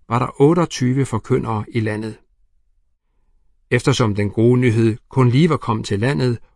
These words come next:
brugte missionærerne mange aftener på omhyggeligt at kortlægge distriktet, for at sikre et organiseret og grundigt forkyndelsesarbejde. Arbejdet tager fart.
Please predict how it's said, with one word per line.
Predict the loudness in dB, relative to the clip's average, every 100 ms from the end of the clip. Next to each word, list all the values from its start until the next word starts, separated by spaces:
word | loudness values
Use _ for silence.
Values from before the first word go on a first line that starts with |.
| _
brugte | -4 0 2
missionærerne | 2 2 2 2 2 0 0
mange | 2 4 2
aftener | 2 -2 -4 -8
på | -2 0
omhyggeligt | 0 0 -2 -2 -6 -8 _
at | -20 -14
kortlægge | -2 -2 0 -2 -4
distriktet, | -6 -8 -10 -14 -18 -20 _ _ _ _
for | _ -8
at | -8
sikre | -4 -4 -2 0
et | 0 -2 _
organiseret | -12 -6 -4 -4 -4 -2 -2 -2 -4 -6 _
og | -12 -12
grundigt | -4 -2 0 -4 -8 _ _
forkyndelsesarbejde. | -14 -10 -8 -10 -14 -16 -14 -14 -12 -14 -18 -20 _ _ _ _ _ _ _ _ _ _ _ _ _ _ _ _ _ _ _ _ _ _ _ _ _
Arbejdet | -2 0 2 0 2 2 0 -2
tager | -2 -2
fart. | -2 -4 -6 -20